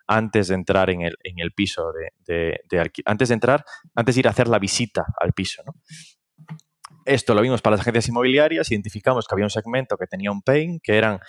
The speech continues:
de una agencia inmobiliaria de Madrid y Barcelona, "Tengo ochenta candidatos por piso, no puedo verlos a todos", eh, y, y hay muchos, o sea, y por el, el, el orden, el fifo <laughs> no me sirve porque,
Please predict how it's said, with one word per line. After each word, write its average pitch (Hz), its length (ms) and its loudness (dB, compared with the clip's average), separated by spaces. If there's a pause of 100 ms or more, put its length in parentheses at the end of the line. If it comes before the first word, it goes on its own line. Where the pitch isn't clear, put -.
(320)
de 92 440 2
una 101 140 2
agencia 107 280 0
inmobiliaria 104 420 2
de 87 160 0
Madrid 92 240 0
y 107 40 2
Barcelona, 110 640 2
"Tengo 110 320 -2
ochenta 113 400 0
candidatos 107 600 0
por 101 180 -2
piso, 139 420 -4 (440)
no 143 140 0
puedo 120 260 4
verlos 107 320 2
a 98 80 4
todos", 143 580 -2 (360)
eh, 95 420 2
y, 98 400 -2 (240)
y 107 160 2
hay 120 100 4
muchos, 147 500 -2
o - 40 -10
sea, 107 120 4
y 101 60 4
por - 260 0
el, 107 280 4
el, 101 320 2 (240)
el 107 160 4
orden, 127 340 2 (320)
el 107 160 2
fifo 143 440 0
<laughs> 110 200 -4
no 110 80 -2
me 120 140 2
sirve 131 460 2 (260)
porque, 101 540 2